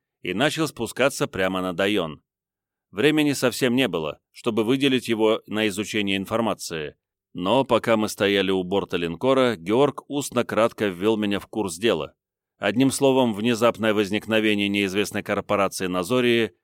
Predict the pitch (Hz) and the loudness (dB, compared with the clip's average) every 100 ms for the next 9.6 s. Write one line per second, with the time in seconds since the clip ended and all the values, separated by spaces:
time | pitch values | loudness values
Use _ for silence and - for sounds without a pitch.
0 | _ 104 151 143 147 135 117 143 135 - | _ 0 0 2 2 2 2 0 -2 0
1 | 113 110 107 101 - 107 - 98 127 101 | 2 2 2 0 -2 -6 -6 -2 0 0
2 | 80 78 _ _ _ _ _ _ - 131 | -2 -6 _ _ _ _ _ _ -2 0
3 | 135 131 131 - 120 120 110 117 110 110 | 0 0 -2 0 -2 0 0 0 0 -2
4 | - 120 113 95 90 87 - 90 90 92 | -2 -2 0 0 -4 -4 -4 -6 -6 -4
5 | 92 82 _ _ _ - 110 123 120 120 | -2 -4 _ _ _ -2 0 2 2 2
6 | 117 110 113 - 101 98 98 92 87 90 | 0 -2 -2 -2 -4 -2 -2 -2 -2 0
7 | 107 110 _ _ - 107 107 107 110 110 | -2 -2 _ _ -6 0 0 0 0 2
8 | - 113 98 110 110 104 123 135 120 107 | 2 0 0 0 0 -2 -4 -4 -6 -6
9 | 107 107 90 78 76 | -2 0 -2 -6 -10